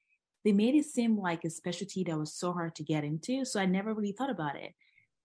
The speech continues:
So I went into medical school wanting to do emergency medicine and then somehow changed my mind and thought I wanted to be a surgeon.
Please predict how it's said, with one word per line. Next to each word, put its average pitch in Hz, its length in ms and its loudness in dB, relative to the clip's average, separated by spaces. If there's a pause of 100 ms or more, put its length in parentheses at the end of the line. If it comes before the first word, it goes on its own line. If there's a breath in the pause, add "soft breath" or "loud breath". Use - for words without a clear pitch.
So 185 480 6
I 214 360 4
went 202 240 2
into 202 260 0
medical 175 320 2
school 185 240 -2
wanting 170 260 2
to 175 100 -8
do 170 120 0
emergency 165 400 0
medicine 175 560 0
and 175 240 -2
then 160 220 -2
somehow 294 480 2
changed 214 360 2
my 185 120 0
mind 170 320 -2
and 160 120 0
thought 160 120 -2
I 156 80 0
wanted 160 200 0
to 160 60 -4
be 160 160 0
a 156 40 0
surgeon. 170 520 2